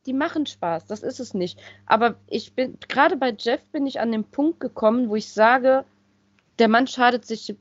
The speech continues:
mehr selber, als dass er der Company nutzt. Und das, es, es tut mir weh, so ein Helden meiner Kindheit, würde ich jetzt sagen, so zu sehen. Wir wissen alle, er hat eine Menge durchgemacht,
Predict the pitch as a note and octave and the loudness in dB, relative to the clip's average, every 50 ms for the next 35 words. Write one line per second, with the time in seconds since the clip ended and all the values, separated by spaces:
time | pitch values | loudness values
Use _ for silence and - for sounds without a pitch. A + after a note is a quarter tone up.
0 | _ F#3+ G3+ A3 A3 A3 F3+ G#3 A3 A#3 A3+ C4+ A#3+ - - G#3 - - - A3 | _ -2 0 2 2 2 2 2 2 2 2 2 0 0 -2 -4 -4 -6 -8 -8
1 | - - A3 G3 G3 - - G#3 G3+ G#3 - A3+ G3+ G3 F#3 E3+ D#3+ D3+ D3 _ | -6 -2 -2 0 -2 0 2 0 0 0 0 -2 -2 -2 -2 -2 -2 -4 -6 _
2 | - - - _ - - - - - - - - - - - - - - - - | -16 -20 -20 _ -20 -20 -20 -20 -20 -20 -20 -20 -20 -18 -18 -16 -16 -16 -14 -14
3 | - - - - A3+ A3+ - A#3 B3 C4 - - - - - B3+ - - B3+ - | -12 -6 -2 0 0 2 4 4 2 2 0 -4 -6 -4 -2 -2 -2 -2 -4 -4
4 | - - - D#4+ E4 - D4+ C#4+ C4+ A#3 G3 A3 A#3 B3 C#4 D4+ E4 D4 - B3+ | -6 -2 0 0 0 2 2 2 2 2 0 -2 -2 -2 -2 -2 -4 -6 -4 -4
5 | B3 B3+ B3+ A3+ - _ _ _ _ _ _ _ _ _ _ - G3+ A#3+ B3+ D#4 | -2 -2 -2 -4 -8 _ _ _ _ _ _ _ _ _ _ 0 4 6 6 6
6 | F4+ F4 D#4+ C#4+ B3 A#3 A#3+ A#3+ A3+ A3 _ _ _ - - - _ _ - - | 6 4 4 4 2 2 0 0 -4 -6 _ _ _ -20 -20 -20 _ _ -6 -2
7 | C#4+ C#4 D#4 - - G3+ G3 A3 B3 B3 _ F#3 F#3+ F#3 F3+ - - G3 F#3 - | 0 0 0 0 2 4 4 4 4 2 _ -4 -4 -4 -4 -4 -4 -4 -4 -4
8 | - F#3+ F#3 F#3 F#3+ G#3 C4+ D4+ - - _ _ _ _ _ _ _ _ - G3 | -4 0 0 2 2 0 -2 -6 -8 -10 _ _ _ _ _ _ _ _ -12 -6
9 | G3+ A3 B3 C4 - - - - B3 G#3 F3+ F3+ G3 F#3+ E3+ E3 D#3+ - _ _ | -2 -2 -2 -2 -4 -8 -8 -8 -8 -4 -2 0 2 4 2 2 0 -4 _ _
10 | _ _ _ _ _ G3+ G#3 G3 C4+ - - B3 - - A#3+ B3+ C4 B3 A#3 A#3 | _ _ _ _ _ 0 2 2 0 0 -2 -2 0 2 4 4 4 4 2 0
11 | A3 - - A3 G#3+ G3+ F#3+ F#3+ F#3+ F#3 F3 D#3+ - _ _ _ _ _ _ _ | 0 0 -2 -2 -2 -2 0 0 0 0 -2 -2 -4 _ _ _ _ _ _ _
12 | _ _ _ _ _ _ - G3+ A3 A#3+ - - - C#4 C#4 D4 D#4+ E4+ - | _ _ _ _ _ _ 2 4 4 4 2 0 0 2 4 4 2 0 -4